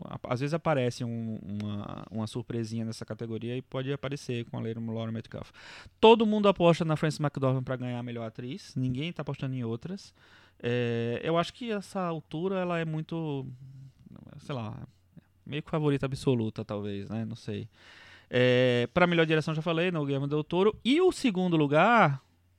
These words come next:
ninguém, porque todo mundo apostando <laughs> no Guillermo del Toro. E pra melhor filme, tá assim.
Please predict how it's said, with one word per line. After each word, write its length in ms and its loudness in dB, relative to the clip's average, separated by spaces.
ninguém, 340 0
porque 140 -2
todo 200 2
mundo 100 4
apostando 400 2
<laughs> 160 10
no 140 4
Guillermo 280 10
del 160 4
Toro. 300 -2
E 140 6
pra 180 8
melhor 220 8
filme, 260 0
tá 160 4
assim. 360 -2